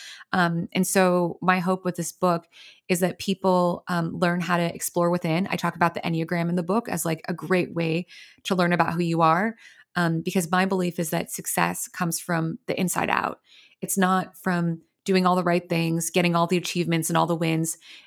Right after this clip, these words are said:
It's about fully understanding yourself first, connecting with that inner genius, learning how to hear your own unique thoughts, and then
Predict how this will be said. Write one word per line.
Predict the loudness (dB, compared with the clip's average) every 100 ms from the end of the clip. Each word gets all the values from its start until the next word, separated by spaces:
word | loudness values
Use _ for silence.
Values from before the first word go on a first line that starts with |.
| -10
It's | 0
about | 2 0
fully | -2 0 2 4 4 2 -4 _ _ 0
understanding | 0 0 0 0 2 0
yourself | 0 0 0 -2 -18
first, | -10 -2 0 0 -2 -4 -10 _ _ _ _ _ 0
connecting | 2 2 0 2 4
with | 4
that | 2 0
inner | -2
genius, | 0 0 0 0 -4 -4
learning | 2 4 4 2
how | 2
to | 0
hear | 0 2 2
your | 2 0 0
own | 0
unique | 0 0 -2
thoughts, | 0 2 2 -2 -6 -4
and | 0
then | 0 -2